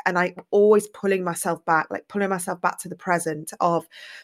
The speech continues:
wanting to achieve and do and produce. And actually, my daughter is getting older and older, and all I wanna do is just kind of, like, have time with her and sit with her and talk to her.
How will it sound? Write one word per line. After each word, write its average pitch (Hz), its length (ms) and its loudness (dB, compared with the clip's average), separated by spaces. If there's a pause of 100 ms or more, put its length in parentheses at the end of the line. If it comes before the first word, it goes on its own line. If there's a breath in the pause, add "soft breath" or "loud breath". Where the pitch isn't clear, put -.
(160)
wanting 226 460 0
to 214 140 -4
achieve 226 520 -2
and 175 120 -6
do 220 360 4
and 175 120 0
produce. 185 580 -2
And - 200 -10
actually, 185 640 0
my 196 180 0
daughter 220 680 2
is 185 280 -2 (400 loud breath)
getting 220 280 -2
older 220 360 4
and 196 80 0
older, 214 280 4
and - 140 2
all 202 180 4
I 196 40 6
wanna 190 220 2
do 202 280 6
is 185 120 0
just 185 200 -6
kind 175 180 -4
of, 170 80 -2
like, 165 140 0
have 180 260 -4
time 185 360 0
with 175 160 -2
her 147 300 -2
and 165 140 -6
sit - 280 -2
with 175 140 -6
her 160 140 -2
and 151 120 -8
talk - 340 -4
to 165 120 -8
her. 147 260 -4